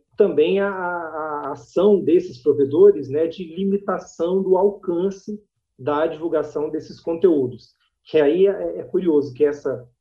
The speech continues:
essa afirmação de que não pode, ah, limitar o alcance nem moderar, ela vem com a caracterização de que haveria censura política,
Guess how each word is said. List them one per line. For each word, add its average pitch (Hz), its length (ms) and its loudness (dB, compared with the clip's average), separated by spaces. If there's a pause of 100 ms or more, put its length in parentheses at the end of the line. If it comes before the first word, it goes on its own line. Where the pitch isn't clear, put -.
(360)
essa 139 240 -4
afirmação 139 520 -2
de 123 120 -8
que 139 100 -6
não 135 240 -4
pode, 143 500 0 (380)
ah, 127 160 -2
limitar 135 400 -4
o 135 80 -2
alcance 135 480 -6
nem 131 180 -4
moderar, 131 720 -4 (400)
ela 139 280 -2
vem 139 360 -6
com 175 100 -8
a 165 80 -6
caracterização 147 720 -6
de 165 80 -12
que - 80 -6
haveria 165 500 -2 (300)
censura 151 1000 -6 (320)
política, 175 560 -4